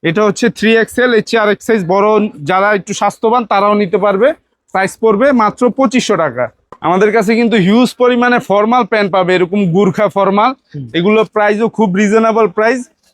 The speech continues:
Speaker 1: মাত্র যারা এক পিস নিবেন, সাতশো পঞ্চাশ টাকা দিয়ে নিতে পারবেন, মাত্র সাতশো পঞ্চাশ টাকা গুর্খা ফরমাল। অনেক অনেক কালার হবে, অনেক কালার ভেরিয়েশন হবে, মাত্র সাতশো পঞ্চাশ টাকা। আর এটার মধ্যে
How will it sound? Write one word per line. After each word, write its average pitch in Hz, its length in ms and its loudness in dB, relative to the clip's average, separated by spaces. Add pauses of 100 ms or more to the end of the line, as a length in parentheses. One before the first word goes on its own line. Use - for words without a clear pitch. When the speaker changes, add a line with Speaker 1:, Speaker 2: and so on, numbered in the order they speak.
Speaker 1:
মাত্র 190 320 -2 (100)
যারা 208 280 2
এক 220 180 2 (120)
পিস 233 240 -2
নিবেন, 226 280 2 (520)
সাতশো 214 420 -2 (100)
পঞ্চাশ 233 400 2
টাকা 233 220 2
দিয়ে 214 220 2
নিতে 202 240 2
পারবেন, 156 360 0
মাত্র 190 340 -2
সাতশো 226 440 -4
পঞ্চাশ 214 360 0
টাকা 226 220 2
গুর্খা 208 400 0
ফরমাল। 196 400 0 (560)
অনেক 214 300 2
অনেক 233 240 2
কালার 208 340 0
হবে, 202 280 0
অনেক 220 360 0
কালার 208 280 0
ভেরিয়েশন 208 440 2
হবে, 202 220 2 (440)
মাত্র 196 400 -2
সাতশো - 380 -2 (100)
পঞ্চাশ 214 360 0
টাকা। 131 280 -2 (560)
আর 151 140 0
এটার 220 260 2
মধ্যে 220 240 2